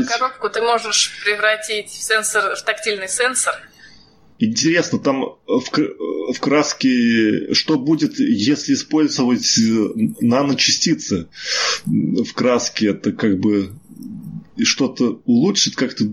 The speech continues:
Speaker 1: думаешь, Энн?
Speaker 2: М, да нет, <laughs> достаточно
Speaker 1: Только ухудшит,
Speaker 2: просто.
Speaker 1: надышимся и все.
Speaker 2: Нет, ну, я думаю, с-, свойства-то улучшат краски. Ну да, надышимся, собака слижет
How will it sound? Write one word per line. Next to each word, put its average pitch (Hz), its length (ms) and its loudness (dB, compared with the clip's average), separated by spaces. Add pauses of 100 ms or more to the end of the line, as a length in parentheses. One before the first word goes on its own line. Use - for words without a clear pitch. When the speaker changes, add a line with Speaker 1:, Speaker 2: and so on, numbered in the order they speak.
(240)
Speaker 1:
думаешь, 107 600 0
Энн? 95 320 -2 (1120)
Speaker 2:
М, 180 520 -16
да 175 120 -2
нет, 214 280 0 (220)
<laughs> 233 240 0
достаточно 208 480 0
Speaker 1:
Только 156 140 2
ухудшит, 156 520 4
Speaker 2:
просто. - 220 -14
Speaker 1:
надышимся 127 760 2
и - 80 4
все. - 220 0 (1300)
Speaker 2:
Нет, 214 300 0
ну, 170 600 0
я 214 160 0
думаю, 208 760 0
с-, - 300 -6
свойства-то 226 600 0
улучшат 269 420 -2
краски. - 520 -2
Ну 214 120 -2
да, 185 180 0
надышимся, 196 640 -2
собака 208 420 0
слижет 220 560 -6